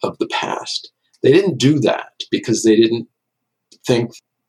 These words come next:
that was appropriate to do. They didn't want to get rid of the racism. They wanted to comply to the extent that they had to, but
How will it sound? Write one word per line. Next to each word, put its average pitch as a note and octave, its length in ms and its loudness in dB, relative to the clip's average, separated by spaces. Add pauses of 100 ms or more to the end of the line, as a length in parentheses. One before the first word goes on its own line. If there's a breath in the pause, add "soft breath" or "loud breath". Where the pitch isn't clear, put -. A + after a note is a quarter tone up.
that G#2 240 -2
was G#2 300 -2
appropriate - 480 2
to E2 100 -8
do. - 220 -6
They - 100 -4
didn't A2+ 300 -2
want E3 420 -2 (800 loud breath)
to A2+ 120 2
get G2+ 280 0
rid G2+ 120 -4
of F#2 60 -4
the F2+ 60 -6
racism. F2+ 720 -2 (320)
They A2 100 6
wanted B2 300 2
to A2+ 80 0
comply A2+ 840 0
to G#2+ 80 -6
the G2 100 0
extent G2+ 360 -4
that - 120 -6
they F#2 160 -4
had D3+ 440 0
to, E2 360 0 (680)
but G#2+ 520 2